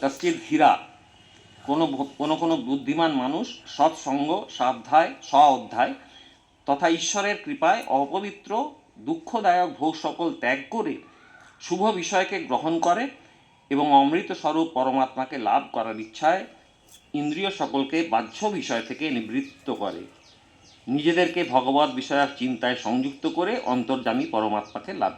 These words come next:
করে। কিছু কিছু মানুষ যারা সাধনা করেন ঠিক নিয়ম পদ্ধতি মেনে, এবং তারা নিজেদের ইন্দ্রিয়, যেটি বলা হয়েছে এখানে, ইন্দ্রিয় সংযম করে, ইন্দ্রিয় বহির্মুখী যে ইন্দ্রিয়গুলি বহির্মুখী, সেগুলিকে সংযত করে অন্তর্মুখী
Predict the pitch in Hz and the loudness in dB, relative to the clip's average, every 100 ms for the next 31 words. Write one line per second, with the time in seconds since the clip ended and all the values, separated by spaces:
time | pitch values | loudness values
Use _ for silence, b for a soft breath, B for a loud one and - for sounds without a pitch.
0 | - 90 - - 147 202 180 - 170 156 | -10 -12 -12 -12 -10 -8 -8 -4 -2 -2
1 | 170 160 165 160 123 131 151 143 131 151 | -2 0 0 0 -2 0 -2 2 0 0
2 | 143 - - 143 135 127 127 135 160 139 | -6 -12 -4 -4 -2 -2 2 2 2 2
3 | 123 - 131 - 135 120 127 120 - b | 0 -2 -8 -4 -4 -2 -2 -4 -10 b
4 | b b b b b 120 143 175 196 - | b b b b b -2 4 4 2 -10
5 | - - - 120 135 165 160 - - 135 | -20 -20 0 4 8 8 6 -2 -6 -2
6 | 131 139 151 156 139 135 135 127 143 147 | -2 -2 -4 -4 -4 -4 -2 -2 -2 -2
7 | 135 135 117 123 127 123 123 110 117 135 | -4 -4 0 0 0 -4 -6 -6 -4 -4
8 | 117 113 117 - 127 143 160 139 - 123 | -4 -6 -8 -6 -2 0 -2 -4 -8 -6
9 | 143 - 123 120 107 107 139 143 147 139 | -6 -6 -6 -6 -6 -2 -2 -2 -6 -4
10 | 135 131 - - 135 127 117 147 139 135 | -2 -2 -8 -4 0 0 2 2 2 4
11 | 143 - - 113 131 143 143 139 160 123 | 2 0 -6 -4 0 0 -2 -4 -4 -4
12 | 131 127 127 117 123 135 143 143 156 - | -4 -6 -8 -4 -2 -2 -4 -4 -4 2
13 | 147 160 202 202 170 | 2 2 0 -2 0